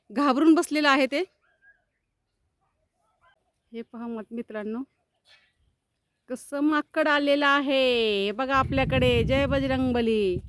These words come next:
त्याला कुत्री खाली येऊ, येऊन देणार नाहीये. म-, फार उंचावर बसलेला आहे, तेव्हा कसं हलतंय.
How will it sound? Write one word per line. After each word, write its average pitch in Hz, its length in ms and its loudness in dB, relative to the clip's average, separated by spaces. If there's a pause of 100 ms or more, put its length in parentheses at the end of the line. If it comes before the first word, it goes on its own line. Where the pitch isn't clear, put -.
(2500)
त्याला 277 120 -4
कुत्री 339 380 0
खाली 320 200 2
येऊ, 320 220 2
येऊन 320 300 4
देणार 311 280 4
नाहीये. 302 460 2 (140)
म-, 285 540 2 (2250)
फार 294 160 0
उंचावर 285 440 4
बसलेला 254 400 -2
आहे, 277 100 -2 (2000)
तेव्हा 277 260 -2 (120)
कसं 240 160 -2
हलतंय. 196 400 -4